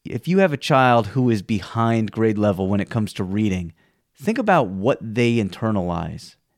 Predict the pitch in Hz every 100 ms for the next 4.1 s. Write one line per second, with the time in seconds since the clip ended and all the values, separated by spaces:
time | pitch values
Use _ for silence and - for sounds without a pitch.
0 | _ 107 147 160 104 104 110 104 101 92
1 | 82 80 - 117 180 196 190 131 131 160
2 | 165 165 - _ _ _ - 123 120 110
3 | 127 160 196 135 - 120 117 139 135 -
4 | -